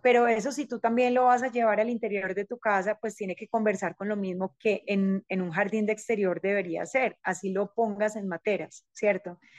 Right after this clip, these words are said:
Entonces, una matera puede contener un ficus, una matera puede con-, eh, contener, eh, no sé, un árbol, pero ¿en qué condiciones lo vas a tener? Entonces ahí, una vez más, asesórate con los que saben, acompáñate,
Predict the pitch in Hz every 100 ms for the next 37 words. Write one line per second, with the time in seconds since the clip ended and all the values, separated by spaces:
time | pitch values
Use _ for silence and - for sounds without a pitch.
0 | - - 202 220 202 185 170 - _ _
1 | _ _ _ _ - 240 254 294 247 233
2 | 262 254 254 220 220 208 196 202 - 269
3 | 254 180 170 - - _ _ _ _ _
4 | _ 214 214 226 220 202 196 - 226 220
5 | 233 220 - - 220 208 214 196 202 196
6 | 190 - 208 214 208 185 220 196 180 196
7 | 208 240 202 165 180 170 165 _ _ -
8 | 214 202 196 214 214 214 214 180 190 196
9 | 170 180 226 269 185 - _ - 185 180
10 | 175 190 180 180 - 185 185 185 185 180
11 | 156 _ _ _ _ - 160 165 185 214
12 | 254 269 254 254 294 - 180 175 220 233
13 | _ _ _ 185 - 175 196 185 196 202
14 | 247 247